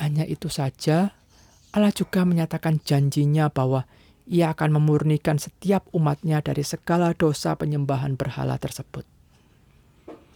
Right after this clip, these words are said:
Seringkali ilah atau berhala yang kita sembah justru berupa ber-, berupa berkat dari Allah yang mengasihi kita.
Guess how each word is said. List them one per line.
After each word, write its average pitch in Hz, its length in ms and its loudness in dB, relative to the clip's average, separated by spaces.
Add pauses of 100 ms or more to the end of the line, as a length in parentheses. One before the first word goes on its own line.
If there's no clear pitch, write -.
(400)
Seringkali 214 1000 2
ilah 185 520 2
atau 170 200 0
berhala 160 600 2
yang 151 200 2
kita 160 360 -2
sembah 156 520 2
justru - 400 -2
berupa 147 520 2
ber-, 139 280 -4 (400)
berupa 151 400 0
berkat - 480 -6 (600)
dari 151 360 2
Allah 147 400 -4 (320)
yang 165 240 2
mengasihi 143 560 -2
kita. - 480 -14